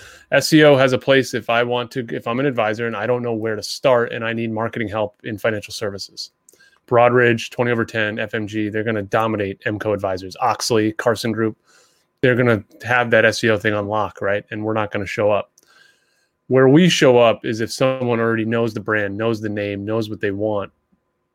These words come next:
and goes right to us. So we're not, I don't wanna steer this conversation off path just yet, but S E O, in my opinion, is a refinement game. Uh, and I don't think most of the advisors watching this show or out there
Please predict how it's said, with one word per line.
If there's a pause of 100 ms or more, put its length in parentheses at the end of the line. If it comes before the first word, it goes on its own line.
(100)
and (180)
goes
right
to
us.
So (460)
we're
not, (1160)
I
don't
wanna
steer
this
conversation
off
path (160)
just
yet,
but (720)
S
E
O,
in
my
opinion,
is
a
refinement
game. (600)
Uh, (160)
and
I
don't
think
most
of
the
advisors
watching
this
show
or (160)
out
there